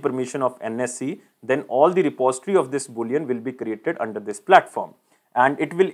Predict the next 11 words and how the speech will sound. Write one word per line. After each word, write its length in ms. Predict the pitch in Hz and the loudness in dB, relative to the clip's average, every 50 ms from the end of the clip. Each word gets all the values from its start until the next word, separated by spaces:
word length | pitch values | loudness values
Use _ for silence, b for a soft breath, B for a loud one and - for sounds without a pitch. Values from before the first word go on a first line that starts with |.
| 147 135 | -4 -2
enable 280 | 135 135 135 165 170 - - 120 | -2 0 0 0 -2 -2 -2 0
all 160 | 131 147 165 170 180 | 2 2 2 2 -2
the 140 | 190 - - | -4 -4 -4
N 180 | 131 131 135 | -6 -4 -4
S 160 | 139 131 - | -6 -6 -8
C 120 | - 156 113 | -12 -10 -10
approved 400 | 113 120 - 135 135 135 131 123 | -10 -8 -6 -6 -6 -4 -4 -6
refiners 460 | 110 104 - 117 113 120 135 143 147 | -6 -2 -4 -2 -2 -2 -4 -6 -6
to 120 | - 156 | -6 -6
use 260 | 131 117 123 139 147 135 | -6 -4 -4 -6 -6 -6
the 120 | - 151 | -8 -8